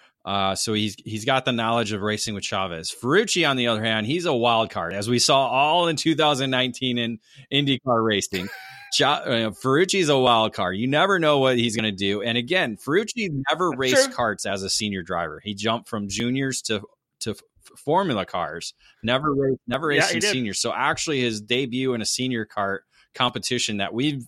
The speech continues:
Speaker 1: we've known about was, was last week at Daytona Kart Week, where he ra-, raced, uh, the hundred C C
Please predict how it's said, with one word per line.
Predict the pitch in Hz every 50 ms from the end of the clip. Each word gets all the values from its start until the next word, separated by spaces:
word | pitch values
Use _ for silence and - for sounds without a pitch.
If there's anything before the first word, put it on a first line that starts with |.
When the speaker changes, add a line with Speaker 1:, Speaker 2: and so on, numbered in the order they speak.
| -
Speaker 1:
we've | - 131 147 180 175
known | 151 127 107 98 95
about | 92 87 90 90 92 104 - _ _ _ _ _ _ -
was, | 123 120 113 104 104 107 -
was | 113 113 113 107 101 98 -
last | 117 110 110 107 - -
week | 110 113 113 110 -
at | - 98 98 101 -
Daytona | 110 107 104 98 - 104 98 98 92
Kart | - 120 123 - 104
Week, | 98 90 82 -
where | 101 101 95
he | 92 101 101
ra-, | 98 98 98 98 98 104 98 - -
raced, | 110 104 101 95 - - -
uh, | 104 98 92 92 82 82
the | 104 98
hundred | 117 117 110 110
C | 104 - 117 104
C | - - 117 110 110 104 -